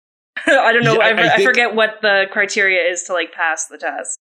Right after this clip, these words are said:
Speaker 2: Yeah, so, so this test comes from a webcomic where basically, uh, a woman is asking, I believe maybe it's her date. I'm not sure if there's a romantic, uh, there, but it's basically two women and they're asking, like, "Do you wanna go see a movie?" And she's saying, like, "Well, I don't go see movies unless it has these three rules. One, that it has to have more than one woman.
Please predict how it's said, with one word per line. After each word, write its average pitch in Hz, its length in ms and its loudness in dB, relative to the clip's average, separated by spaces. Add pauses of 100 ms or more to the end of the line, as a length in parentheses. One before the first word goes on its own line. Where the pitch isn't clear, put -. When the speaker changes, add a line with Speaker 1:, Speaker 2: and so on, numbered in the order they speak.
(300)
Speaker 2:
Yeah, 160 180 2
so, 190 200 -2
so 202 160 0
this 196 180 0
test 214 280 -2
comes 202 180 -2
from 190 200 -2
a 143 200 -2
webcomic 120 680 -2
where 127 100 2
basically, 120 640 0
uh, 104 260 0
a 117 120 0
woman 127 380 0
is 120 220 -2
asking, 120 440 -4
I 127 100 0
believe 180 280 -2
maybe 240 240 -2
it's 220 180 -2
her 143 100 -2
date. 117 280 0
I'm 135 120 -2
not 143 160 -2
sure 156 120 -2
if 127 60 -2
there's 120 180 -2
a 127 60 -2
romantic, 104 580 -2
uh, 101 200 0
there, 101 360 -2
but 135 160 0
it's 143 120 -2
basically 156 260 -2
two - 140 -4
women 117 320 2
and 107 120 0
they're 110 140 0
asking, 113 380 -2
like, 110 160 -2
"Do 123 60 -4
you - 20 2
wanna 123 160 0
go 120 80 -2
see 117 180 -4
a 110 60 0
movie?" 123 360 0
And 113 80 -2
she's - 140 -8
saying, 120 160 -2
like, 113 100 -2
"Well, 123 180 0
I 117 100 0
don't 135 140 -2
go 135 100 0
see 131 200 -4
movies 117 380 0
unless 104 300 0
it - 80 -6
has 107 320 0
these 104 180 -4
three 104 120 -2
rules. 98 380 0
One, 135 220 0
that 131 100 -2
it 123 60 -2
has 127 220 4
to 120 60 -2
have 107 180 -2
more 135 220 0
than 123 200 -2
one 113 240 -2
woman. 107 380 0